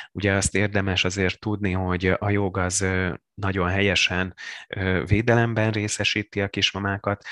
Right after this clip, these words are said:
Gyakran látjuk ugy-, ugyanakkor azt, hogy, ö, hosszabb, ö, idejű,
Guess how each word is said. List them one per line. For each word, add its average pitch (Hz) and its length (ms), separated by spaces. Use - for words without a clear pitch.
Gyakran 104 520
látjuk 98 500
ugy-, 95 180
ugyanakkor 95 580
azt, 98 300
hogy, 95 300
ö, 95 180
hosszabb, 95 680
ö, 95 340
idejű, 95 580